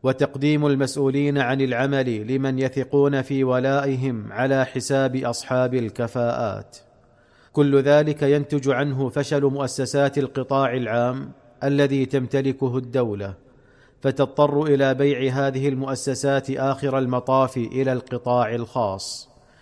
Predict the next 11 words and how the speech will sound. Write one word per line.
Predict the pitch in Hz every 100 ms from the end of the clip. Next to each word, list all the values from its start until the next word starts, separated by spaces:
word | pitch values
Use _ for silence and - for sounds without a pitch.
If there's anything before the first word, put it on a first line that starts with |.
| _ -
مما | 143 143 135
يعني | 139 143 147
اعترافا | 135 131 131 135 139 147
بفشل | 127 117 123 139 147 135
هذا | 131 135 131 131
النظام | 127 120 117 120 127 135 - _ - _ 143
وإعادة | 143 123 143 139 143 147
الملكية | 135 131 123 139 139 143 139
الخاصة | 127 - 131 127 - 131 127
مرة | 123 131 127 123
أخرى | 127 123 113 - 120 120 135